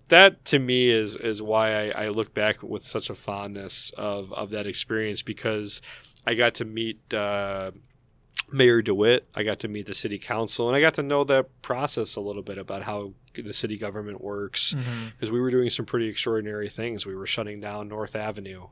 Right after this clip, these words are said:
Speaker 1: uh, at night. We were shutting down Munger Road 'cause we shot out there. And, um, I also, I think,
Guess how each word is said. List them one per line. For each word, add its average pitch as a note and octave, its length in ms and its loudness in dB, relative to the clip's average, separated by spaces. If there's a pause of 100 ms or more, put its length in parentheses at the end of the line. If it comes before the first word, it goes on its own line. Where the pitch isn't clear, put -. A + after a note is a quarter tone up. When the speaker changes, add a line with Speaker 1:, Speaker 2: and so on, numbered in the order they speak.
(120)
Speaker 1:
uh, G2+ 340 -8
at - 100 -12
night. G2 300 -10 (440)
We A2 80 -2
were G#2+ 60 -2
shutting A#2 260 0
down A2+ 240 0
Munger A2 300 -2
Road G#2+ 360 0
'cause G2+ 160 -10
we G2 80 -8
shot G2+ 280 -6
out G2 220 -12
there. F#2 300 -12 (480)
And, A2 640 -6 (140)
um, G#2 420 -4
I C#3+ 140 0
also, D3 720 6
I A#2 120 2
think, B2 420 -2